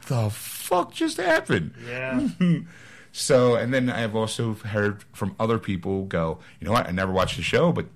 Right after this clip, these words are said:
Speaker 1: I love the way you guys review it." So I go back and watch the episode after I hear you guys talk about it.
Speaker 2: Yeah.
Speaker 1: So, you know, it was asked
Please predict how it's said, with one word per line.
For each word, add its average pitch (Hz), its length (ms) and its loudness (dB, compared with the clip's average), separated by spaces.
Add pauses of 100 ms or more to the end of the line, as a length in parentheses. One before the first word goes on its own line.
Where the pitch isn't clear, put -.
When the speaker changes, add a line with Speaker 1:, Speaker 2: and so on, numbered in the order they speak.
(140)
Speaker 1:
I 85 60 -4
love 90 220 -2
the 95 60 -4
way 95 100 0
you 95 60 0
guys 95 220 0
review 92 300 0
it." - 160 -6
So 85 80 -4
I 82 40 0
go 92 140 0
back 95 220 0
and 95 80 -2
watch 95 200 0
the 107 80 -2
episode 104 360 -4 (120)
after 95 540 -2 (420)
I 98 80 2
hear 90 400 0
you 101 140 0
guys 104 180 2
talk 143 240 2
about 76 240 2
it. - 140 -8
Speaker 2:
Yeah. 127 300 -10 (600)
Speaker 1:
So, 117 500 6 (880)
you 95 100 -4
know, 107 220 2
it 95 100 -2
was 95 240 -4
asked 98 380 -2